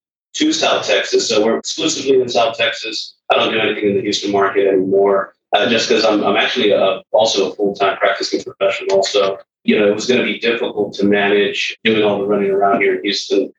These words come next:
So that's, that's where I tap my brother, and, you know, I leverage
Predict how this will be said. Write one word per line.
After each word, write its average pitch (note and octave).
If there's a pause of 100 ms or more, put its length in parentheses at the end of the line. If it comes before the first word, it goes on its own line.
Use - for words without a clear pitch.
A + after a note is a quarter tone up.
So G#2
that's, G2+
that's G#2+
where G#2
I F#2+
tap G2+
my F#2+
brother, G2
and, F#2+ (120)
you F#3+
know, F#3
I F#3+
leverage G3